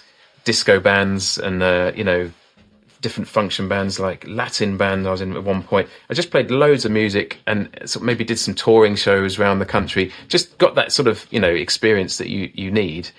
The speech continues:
And then, um, later on, a guitarist friend of mine called Adam Goldsmith, he, he knew that needed a bass player for the, the Mamma Mia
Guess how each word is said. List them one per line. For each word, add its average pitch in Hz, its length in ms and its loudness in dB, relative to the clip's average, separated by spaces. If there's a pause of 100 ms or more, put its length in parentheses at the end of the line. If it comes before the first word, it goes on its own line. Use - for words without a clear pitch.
(360)
And 117 140 0
then, 143 200 4
um, 113 420 2 (640)
later 135 280 4
on, 135 100 6
a 104 40 2
guitarist 156 580 2
friend 90 220 0
of 87 40 0
mine 87 200 2
called 90 180 -4
Adam 95 240 0
Goldsmith, 95 540 -2 (480)
he, 127 220 0
he 139 240 -2
knew 131 120 4
that 104 140 -2
needed 107 240 0
a 92 40 -6
bass 113 240 4
player 90 200 4
for - 140 -6
the, 92 160 0
the - 140 -4
Mamma 107 280 4
Mia 101 340 4